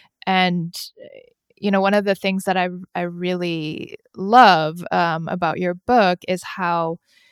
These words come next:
you talk so much about storytelling and about narratives. And, and it's one of the things that we believe at Real Food Media is that narratives really matter and that stories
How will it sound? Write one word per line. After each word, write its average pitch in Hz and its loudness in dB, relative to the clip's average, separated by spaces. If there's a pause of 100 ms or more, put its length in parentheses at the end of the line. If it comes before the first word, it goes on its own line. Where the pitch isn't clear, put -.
(120)
you 190 -2
talk - -4
so 220 0
much 208 0
about 165 -6
storytelling 165 -10
and 180 -6
about 160 -4
narratives. - -12
And, 170 -6
and 170 -4
it's - -6
one 190 -2
of 185 -4
the 175 -4
things 180 -6
that 170 -6
we 170 -8 (300)
believe 226 4
at 185 4
Real 185 -2
Food 185 -6
Media 220 2
is 185 -4
that 180 -2
narratives 185 -4
really 175 -4
matter 180 -4
and 180 -4
that 156 -4
stories 180 -4